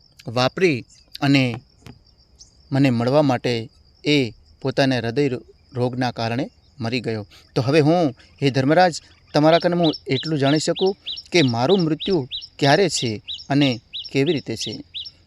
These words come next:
ત્યારે ધર્મરાજા, ધર્મરાજ ખડખડી અને જવાબ આપે છે કે તમારું મૃત્યુ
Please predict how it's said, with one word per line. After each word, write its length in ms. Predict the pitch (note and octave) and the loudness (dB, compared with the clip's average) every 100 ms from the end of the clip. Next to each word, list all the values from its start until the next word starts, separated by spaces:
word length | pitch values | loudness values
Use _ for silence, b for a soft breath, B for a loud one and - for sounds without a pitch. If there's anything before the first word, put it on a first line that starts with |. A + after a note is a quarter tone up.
| - | -2
ત્યારે 200 | C#3+ C#3 | 2 2
ધર્મરાજા, 680 | B2 B2 A#2 C3+ C3 F#3 G#3+ _ _ _ _ _ _ _ _ | 2 -2 -2 0 0 0 -2 _ _ _ _ _ _ _ _
ધર્મરાજ 520 | C3+ B2+ C#3+ F3 G3 - | 0 2 6 6 4 -4
ખડખડી 500 | - C3+ - F#3 D#3+ | -2 -2 -2 0 2
અને 180 | B2+ | 0
જવાબ 260 | G#2+ A#2+ B2+ | -2 -2 0
આપે 200 | C3+ F3+ | 0 -2
છે 300 | - B2 A2+ - b b b | -4 -6 -8 -14 b b b
કે 100 | - | -4
તમારું 540 | - C3+ D3+ E3+ G3 | 0 4 4 6 6
મૃત્યુ 560 | E3+ C3+ - E3+ E3 G2+ | 4 0 0 0 0 -4